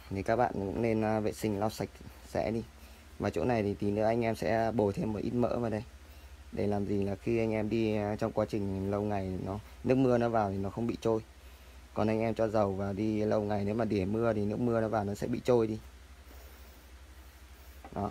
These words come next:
thì anh em cho vào đây, anh em quay. À, nó rất là nhẹ nhàng.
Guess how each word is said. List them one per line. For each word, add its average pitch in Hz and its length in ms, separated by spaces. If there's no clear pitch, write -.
thì - 80
anh 107 140
em 107 160
cho 101 200
vào 98 80
đây, 101 100
anh 104 140
em 101 180
quay. 101 200
À, 98 200
nó 113 80
rất 131 120
là 117 60
nhẹ 107 200
nhàng. 98 280